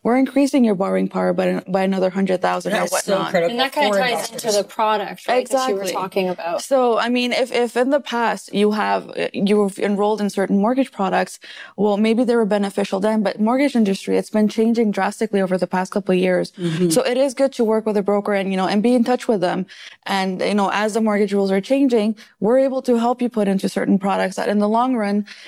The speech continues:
Speaker 1: is gonna be able to either take the equity out to put as a down payment on a new rental property.
Speaker 2: Mm-hmm.
Speaker 1: Or maybe, you know, at this point, if your borrowing power is maxed out, well,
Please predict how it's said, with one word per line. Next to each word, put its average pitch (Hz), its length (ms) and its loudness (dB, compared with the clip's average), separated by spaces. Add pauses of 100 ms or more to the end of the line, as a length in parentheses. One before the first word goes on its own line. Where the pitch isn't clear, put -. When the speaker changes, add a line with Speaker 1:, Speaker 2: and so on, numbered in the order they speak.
Speaker 1:
is 247 180 0
gonna 233 180 -2
be 214 140 0
able 208 260 2
to 208 140 -6
either 190 220 2
take 247 260 0
the 262 80 2
equity 233 340 2
out 202 240 0
to 208 120 -4
put 214 180 0
as 226 140 -2
a 165 60 -16
down 160 240 -4
payment 180 280 -4
on 185 100 2
a 185 60 4
new 185 160 6
rental 180 240 2
property. 180 640 -2
Speaker 2:
Mm-hmm. 165 360 -8
Speaker 1:
Or 214 120 0
maybe, 220 360 0
you 220 100 2
know, 196 120 2
at 196 120 0
this 214 160 0
point, 214 240 2
if 202 120 0
your 196 100 2
borrowing 190 360 0
power 185 220 0
is 185 160 -2
maxed 180 340 -4
out, 226 240 2
well, 202 280 -2